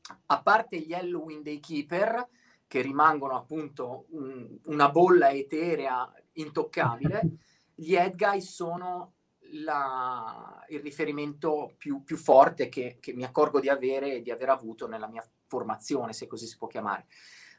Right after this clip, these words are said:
Speaker 1: Eh, assolutamente, assolutamente sì. Eh, gli Edguy sono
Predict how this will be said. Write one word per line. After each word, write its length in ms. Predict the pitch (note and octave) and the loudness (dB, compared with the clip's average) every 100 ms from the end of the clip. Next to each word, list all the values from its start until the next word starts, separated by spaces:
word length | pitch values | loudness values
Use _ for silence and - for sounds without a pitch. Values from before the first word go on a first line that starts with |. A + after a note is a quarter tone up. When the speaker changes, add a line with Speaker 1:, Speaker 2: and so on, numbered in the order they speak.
| - | 0
Speaker 1:
Eh, 60 | D3 D3 C#3+ C#3 C3+ B2+ A#2+ C3 B2+ C3 - | 4 6 4 2 -2 -4 -8 -12 -14 -18 -10
assolutamente, 1200 | D#3 - E3+ D#3 D#3 D3+ D3+ D3 C#3+ B2+ B2 A#2 | -8 -8 -10 -6 -6 -6 -10 -8 -6 -6 -8 -8
assolutamente 920 | C3+ - D3+ C#3+ D3 C#3 B2 B2+ A2+ | -8 -6 -6 -6 -6 -6 -6 -8 -6
sì. 360 | - - B2 - | -6 -6 -8 -12
Eh, 600 | - G#2 G#2 G#2 A2 G#2+ | -8 -6 -2 -2 -4 -4
gli 80 | |
Edguy 380 | B2 C3 B2+ B2 | -2 -2 -2 -4
sono 840 | A#2 A#2+ A2+ A2 G#2+ G#2 G2+ F#2+ | -4 -8 -2 -2 0 -4 -4 -6